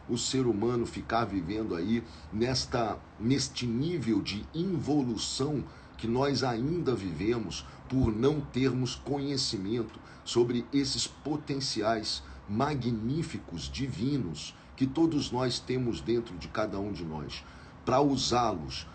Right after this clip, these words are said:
nós precisamos dispor de tantas sujeiras e negatividades, né? Memórias emocionais tóxicas, negativas, pessoas, objetos, trabalhos, relacionamentos, tudo o que nos confere,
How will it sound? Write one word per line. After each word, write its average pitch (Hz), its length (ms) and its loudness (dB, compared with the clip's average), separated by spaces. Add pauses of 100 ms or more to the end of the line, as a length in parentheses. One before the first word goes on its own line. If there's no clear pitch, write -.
(140)
nós 113 180 2
precisamos 117 760 0 (200)
dispor 131 880 0 (260)
de 196 120 -4
tantas 143 640 0 (140)
sujeiras 117 880 2
e - 20 -4
negatividades, 110 1200 0 (200)
né? 127 240 2 (280)
Memórias 110 760 4
emocionais 117 760 0 (160)
tóxicas, 131 680 0
negativas, 123 840 -2
pessoas, 131 760 0
objetos, 117 680 0
trabalhos, 123 760 2
relacionamentos, 127 960 -2 (100)
tudo 170 360 -2 (300)
o 131 100 4
que 131 180 0
nos 143 300 2
confere, 123 800 0